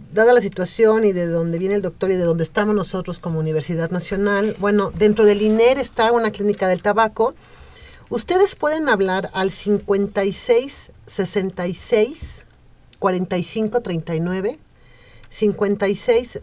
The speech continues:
sesenta y seis cuarenta y cinco treinta y nueve,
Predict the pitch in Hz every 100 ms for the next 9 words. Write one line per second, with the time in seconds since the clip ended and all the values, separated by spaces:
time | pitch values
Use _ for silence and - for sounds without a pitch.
0 | - - 196 185 254 254 202 185 - 202
1 | 202 - - - _ _ - 185 180 175
2 | 170 226 214 202 196 208 208 180 170 175
3 | 233